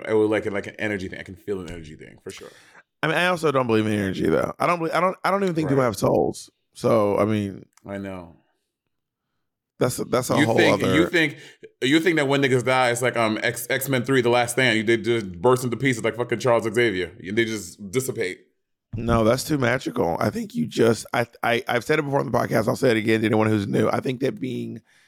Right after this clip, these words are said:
Speaker 2: um, I think that dying is a lot like, uh, before you were born. It doesn't feel like anything. It doesn't feel like darkness. It doesn't feel like void. It doesn't feel,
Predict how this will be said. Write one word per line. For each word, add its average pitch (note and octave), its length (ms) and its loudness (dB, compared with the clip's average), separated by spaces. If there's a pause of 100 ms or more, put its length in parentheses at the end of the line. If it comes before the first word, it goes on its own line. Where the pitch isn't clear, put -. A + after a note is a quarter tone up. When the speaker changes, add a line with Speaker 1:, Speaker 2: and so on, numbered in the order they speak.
(460)
Speaker 2:
um, A2 640 -2 (100)
I B2 60 0
think D#3+ 140 2
that C#3+ 100 -2
dying A2+ 320 0
is G#2+ 100 -4
a A#2 60 0
lot G#2 240 4
like, G#2 220 0 (100)
uh, A2 280 2 (280)
before A#2 320 2
you G#2+ 120 4
were G#2+ 80 4
born. - 360 -4 (300)
It B2+ 60 0
doesn't B2 180 0
feel C3+ 100 2
like B2+ 120 0
anything. B2 440 -4 (640)
It - 80 -2
doesn't C3+ 280 0
feel B2+ 360 2
like A2 220 0
darkness. B2+ 480 0
It B2+ 80 4
doesn't A#2+ 160 0
feel A#2+ 140 2
like A#2 180 0
void. A#2 480 4
It C3 100 0
doesn't A#2 280 0
feel, A2 600 2